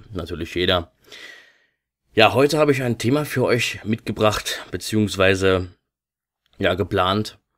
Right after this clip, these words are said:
was ein bisschen länger geht. Und zwar wurde ich schon des Öfteren gefragt, ja, M T, wie ist es überhaupt mit deinen Persönlichkeitsstörungen? Und zwar habe ich schon in sehr, sehr vielen Real Talks erwähnt,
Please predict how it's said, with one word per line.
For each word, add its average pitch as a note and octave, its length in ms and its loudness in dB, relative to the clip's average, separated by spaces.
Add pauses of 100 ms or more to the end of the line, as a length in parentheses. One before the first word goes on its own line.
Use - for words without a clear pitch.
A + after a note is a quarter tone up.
(500)
was A2 220 0
ein A2 80 0
bisschen G#2+ 260 -2
länger F2+ 400 0
geht. D#2+ 300 -8
Und F2+ 140 -8
zwar A2 420 2
wurde G#2+ 220 4
ich G#2 140 -2
schon G2 200 -2
des F#2 160 -2
Öfteren G2 420 -2
gefragt, F#2 460 -2
ja, F#2 160 2
M F2+ 240 -2
T, F#2+ 260 -4
wie F#2+ 320 -2 (840)
ist A#2+ 120 2
es A#2+ 160 -2
überhaupt F2 600 -2
mit F2+ 100 -2
deinen E2+ 260 -2
Persönlichkeitsstörungen? E2+ 1400 -2
Und E2+ 120 -8
zwar G#2 200 0
habe A#2 140 2
ich G#2 60 -4
schon G#2+ 140 -2
in F#2+ 180 -2
sehr, F#2 220 0
sehr G2+ 160 2
vielen F#2+ 380 -2
Real F#2+ 180 0
Talks F2+ 360 -4
erwähnt, F2+ 460 -2